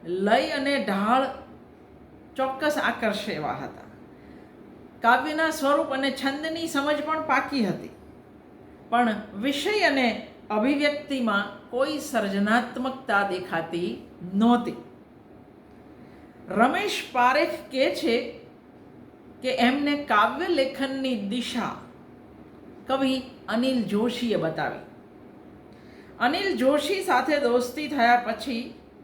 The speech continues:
જાણે કે સાહિત્યના બધા જ બારી બારણા એમના માટે ખુલી ગયા. અનિલ જોશીની દોસ્તીએ પોતાને શું આપ્યું, એ રમેશ પારેખ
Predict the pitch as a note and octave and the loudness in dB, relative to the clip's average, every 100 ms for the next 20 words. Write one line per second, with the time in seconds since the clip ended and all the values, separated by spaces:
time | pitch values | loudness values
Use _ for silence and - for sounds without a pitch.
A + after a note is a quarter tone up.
0 | - - - D#3 G3 G#3+ C4+ C4+ A3 G3 | -20 -20 -20 -4 0 4 4 2 0 -2
1 | G3 - - - - - - - - - | -4 -12 -20 -20 -20 -20 -20 -20 -8 2
2 | G#3+ B3 C#4 - B3+ A3+ G#3 G3 F#3+ A#3 | 4 4 0 -2 0 2 0 0 2 4
3 | C4 B3 G3+ F3 G3+ G#3+ E3+ E3+ E3 F3+ | 4 0 2 2 2 0 0 0 -2 -4
4 | F#3+ F3 F#3+ E3 D3+ D3 F#3+ A#3+ G3 C#3 | -4 -8 -6 -6 -6 -8 -6 -2 0 -2
5 | - - - - - - - - - - | -6 -10 -18 -20 -20 -20 -20 -20 -20 -20
6 | - - - - - - - - - - | -20 -20 -20 -20 -20 -20 -20 -20 -20 -6
7 | B3+ D#4 G4 D4 B3+ D4 C#4+ F4+ F4+ F#4+ | -2 0 0 2 4 4 4 2 0 -4
8 | D4 C4 B3+ - - D#4+ E4 E4+ E4+ C4+ | 0 4 4 2 -2 0 4 4 4 -2
9 | B3+ C4+ D4 C#4+ - F4 F4+ - - G3+ | -2 -2 -2 -4 -2 -4 -2 -4 -4 0
10 | B3 - D4+ G3+ D3 - - - - - | 0 0 -2 0 -2 -8 -16 -20 -20 -20
11 | - - - - - - - - A#3 A3+ | -20 -20 -20 -20 -20 -20 -12 -2 2 2
12 | A3+ - - - - - - F#3 A3 C4+ | 0 -8 -16 -20 -20 -20 -8 -2 0 0
13 | - - A#3 G#3 A3 G3 | -2 -4 0 2 2 -2